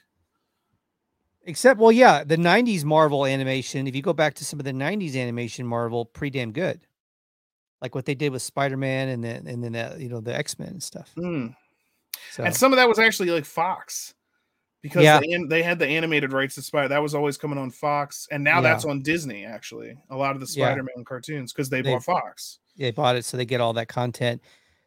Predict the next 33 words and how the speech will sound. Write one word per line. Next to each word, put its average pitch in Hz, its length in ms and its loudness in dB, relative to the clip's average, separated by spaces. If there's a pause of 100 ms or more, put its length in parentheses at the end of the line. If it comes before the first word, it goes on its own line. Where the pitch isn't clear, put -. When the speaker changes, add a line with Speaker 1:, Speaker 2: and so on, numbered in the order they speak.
(120)
Speaker 1:
Yeah, 160 240 8
so 170 240 4
I, 202 200 10
I 196 140 6
don't 190 140 10
know. 156 80 8
Yeah, 165 180 6
some 175 220 -2
good 185 160 4
stuff. 139 600 2
Uh, 139 300 0 (500)
and, 190 160 -4
you 214 60 2
know, 214 140 6
here's 277 240 4
one. 196 380 6
You 208 100 0
know, 208 120 8
we're 190 60 4
talking 202 180 2
about, 170 320 2
you 185 160 -6
know, 175 80 0
how 151 360 2
Amazon's 165 540 0
got 151 200 -2
this, - 180 -10 (260)
this, - 280 -10
this 135 200 -10 (100)
third 156 320 -2
wheel 151 480 0
of 131 140 -4
the 127 300 -6